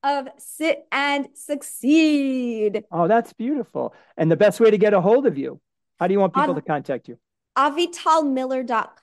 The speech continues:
Speaker 1: com or email info at avitalmiller dot com.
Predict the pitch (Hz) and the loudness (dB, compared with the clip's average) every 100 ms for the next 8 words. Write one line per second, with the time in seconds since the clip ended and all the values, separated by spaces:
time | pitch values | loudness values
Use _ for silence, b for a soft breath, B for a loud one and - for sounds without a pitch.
0 | - 240 277 453 - _ _ 247 240 - | -6 -2 -2 -6 -12 _ _ -4 -2 -4
1 | 277 294 302 311 302 - - 262 285 285 | -4 -4 -2 -4 -4 -8 -10 -6 -6 -6
2 | - 320 311 302 - 254 _ 247 247 277 | -6 -4 -2 -4 -6 -8 _ -4 -4 -6
3 | 262 - 285 277 277 - 247 247 240 240 | -8 -8 -4 -2 -4 -4 -2 -2 -2 -2
4 | 240 214 233 214 _ _ 196 170 185 | -4 -8 -8 -8 _ _ -4 -4 -8